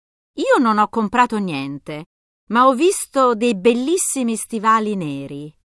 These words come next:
Poi siamo andati in un negozio di abbigliamento. Ho comprato una gonna nera. Era molto economica.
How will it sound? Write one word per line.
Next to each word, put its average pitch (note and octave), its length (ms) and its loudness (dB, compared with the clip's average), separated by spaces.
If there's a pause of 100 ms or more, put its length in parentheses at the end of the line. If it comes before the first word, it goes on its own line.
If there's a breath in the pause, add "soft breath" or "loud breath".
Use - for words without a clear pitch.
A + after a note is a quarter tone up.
(420)
Poi E4+ 540 0
siamo G#3 340 -4
andati A3 520 0
in G3+ 120 -4
un G#3+ 140 -4
negozio A3+ 500 -2
di F#3+ 120 -4
abbigliamento. D#3+ 1080 -6 (480)
Ho C#4+ 120 4
comprato D#4+ 540 2
una A3+ 160 -2
gonna C4+ 340 2
nera. C3+ 500 -6 (640)
Era A3+ 280 2
molto D#4+ 320 0
economica. D#3 920 -4